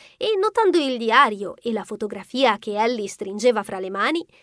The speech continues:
si lasciò sfuggire un'esclamazione di stupore. Poi fece un gran sorriso e con gli occhi appena lucidi aggiunse: "Bart, guarda!" Bartolomeo Scintilla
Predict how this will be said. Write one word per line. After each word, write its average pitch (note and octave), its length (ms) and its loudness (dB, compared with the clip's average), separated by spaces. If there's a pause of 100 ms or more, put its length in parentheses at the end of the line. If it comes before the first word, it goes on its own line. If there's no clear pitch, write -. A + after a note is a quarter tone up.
(160)
si - 200 2
lasciò F#4 300 4
sfuggire D4 760 0
un'esclamazione C4 1000 2
di A3 120 -4
stupore. A3 640 -4 (680)
Poi A3+ 420 2
fece C4+ 320 0
un A#3+ 140 2
gran B3+ 300 0
sorriso A3+ 680 0 (180)
e C4 140 -4
con B3 180 -2
gli A#3+ 180 -2
occhi E4+ 260 0
appena E4+ 380 -2
lucidi D#4+ 540 2
aggiunse: C#4+ 680 0 (640)
"Bart, G4 720 4
guarda!" G4+ 760 8 (1000)
Bartolomeo F#4+ 800 2
Scintilla C4 800 -4